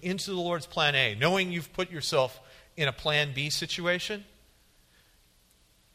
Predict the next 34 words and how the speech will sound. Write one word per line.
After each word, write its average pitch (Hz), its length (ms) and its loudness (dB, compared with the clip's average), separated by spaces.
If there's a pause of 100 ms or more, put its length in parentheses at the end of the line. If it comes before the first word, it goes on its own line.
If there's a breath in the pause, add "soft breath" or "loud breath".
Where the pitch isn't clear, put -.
(260)
and 147 120 -4
you're 151 140 -2
gonna 170 200 2
need 156 300 -2
the 139 40 -8
Lord's 139 280 0
graciousness, - 880 -2 (240)
and 127 180 -8
you're 123 120 -4
going 139 340 -2
to - 160 -4
need 131 300 -6
his 117 160 -6
compassion 120 640 -4
to 127 40 -8
get 113 300 -6
there, 208 240 0 (1200 soft breath)
do 180 80 -10
you 196 60 -4
realize 233 340 2
at 147 80 -10
some 190 260 -2
level 170 280 -4
you're 135 120 -6
actually 139 400 -6
doing 123 280 -10
God 117 200 0
a 101 40 -8
favor 113 380 -8 (1500)
by 117 120 0
letting 113 280 -2
him 107 120 -8
do 107 160 -10
that? - 200 -16